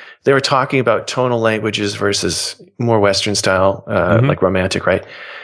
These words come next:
Speaker 1: But then they said, you know, you don't really know it as a Westerner, but we have tonal, we have tonal aspects to our language as well.
Speaker 2: Yeah.
Speaker 1: You know, I could, I could hum a bar,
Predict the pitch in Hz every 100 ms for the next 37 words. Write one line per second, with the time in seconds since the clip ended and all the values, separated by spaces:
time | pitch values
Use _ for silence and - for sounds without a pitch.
0 | - _ 147 160 170 160 160 143 147 127
1 | - - _ - 131 131 160 190 - -
2 | _ 127 160 143 113 107 160 143 92 85
3 | 107 113 139 - 117 107 202 160 269 247
4 | 226 - - 156 151 139 139 - _ _
5 | _ _ - 151 165 147 151 143 120 120
6 | 123 117 - 113 110 107 98 85 110 147
7 | 69 - _ - 104 87 - _ _ _
8 | _ _ 139 156 139 117 165 226 170 135
9 | 127 165 180 139 - 170 151 110 117 123
10 | 98 80